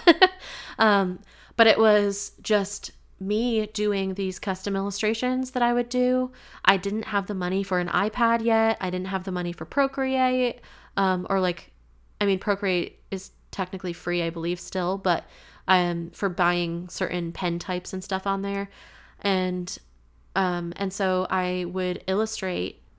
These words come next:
on a piece of paper, and then I would scan it in with the shitty scanner that Ben and I had, and then I would, um, image trace it in Illustrator.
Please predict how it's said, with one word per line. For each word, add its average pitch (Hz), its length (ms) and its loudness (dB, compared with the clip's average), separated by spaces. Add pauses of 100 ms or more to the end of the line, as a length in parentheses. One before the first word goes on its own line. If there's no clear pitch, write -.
(280)
on 190 300 6
a 175 100 -6
piece 185 240 -4
of - 60 -16
paper, 175 460 -2 (880)
and 196 160 4
then 185 100 0
I 180 140 0
would 175 140 -2
scan 196 420 0
it 226 140 0
in 214 400 -2 (320)
with 196 160 -6
the 202 60 -6
shitty 214 280 0
scanner 220 380 0
that 214 160 2
Ben 208 140 2
and 202 100 0
I 202 120 2
had, 202 380 0 (500)
and 208 220 2
then 196 400 0
I 190 200 6
would, 185 500 0 (420)
um, 180 360 2
image 202 420 2
trace 175 340 -2
it 170 260 -4 (200)
in 185 180 2
Illustrator. 226 760 -2